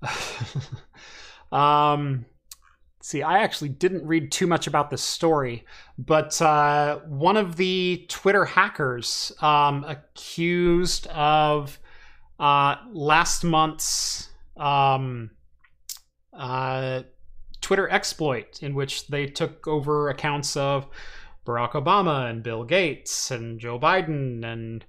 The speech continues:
uh, Elon Musk, and you go down the list, and there were a hundred some odd,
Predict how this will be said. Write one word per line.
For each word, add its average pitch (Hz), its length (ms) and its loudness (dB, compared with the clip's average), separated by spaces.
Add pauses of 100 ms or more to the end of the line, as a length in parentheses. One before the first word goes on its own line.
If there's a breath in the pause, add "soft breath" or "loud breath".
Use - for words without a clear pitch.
(400 loud breath)
uh, 127 340 2
Elon 135 300 -2
Musk, 185 540 2
and 135 200 0
you 131 80 -4
go 147 120 2
down 156 180 4
the 151 80 0
list, 156 380 0
and 135 100 -4
there 131 140 -4
were 127 160 -2
a 127 40 0
hundred 165 300 0
some 160 220 -2
odd, 151 400 2